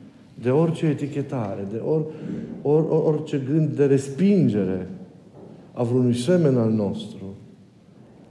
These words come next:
pentru ca să-i slujim pe toți cu aceeași disponibilitate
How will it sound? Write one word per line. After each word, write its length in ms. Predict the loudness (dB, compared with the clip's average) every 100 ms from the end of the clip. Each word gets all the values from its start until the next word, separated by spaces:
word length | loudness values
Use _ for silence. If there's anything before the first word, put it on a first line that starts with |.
| -20 -20 -20 -20 -20 -6
pentru 240 | 0 0
ca 140 | 0 -2
să-i 160 | -2
slujim 380 | 0 0 2 0
pe 120 | 0
toți 280 | 2 0 0
cu 100 | -4
aceeași 380 | -4 0 2 2
disponibilitate 1200 | -2 -4 -4 -2 0 0 -2 -2 -2 0 -2